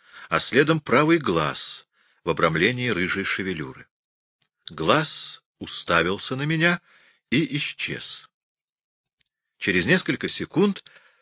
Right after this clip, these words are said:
с другой стороны ствола показался левый глаз. Прошло еще минут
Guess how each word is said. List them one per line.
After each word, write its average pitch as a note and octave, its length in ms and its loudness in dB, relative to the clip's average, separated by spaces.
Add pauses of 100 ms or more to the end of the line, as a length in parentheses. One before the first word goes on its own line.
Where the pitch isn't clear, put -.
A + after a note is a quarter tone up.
(220)
с D#2+ 120 -8
другой C3 360 4
стороны C3+ 380 -2
ствола B2 540 2 (420)
показался G#2+ 560 4
левый G2+ 400 6
глаз. D2 600 -8 (1120)
Прошло E2+ 400 0
еще G2+ 380 2
минут F3 280 -2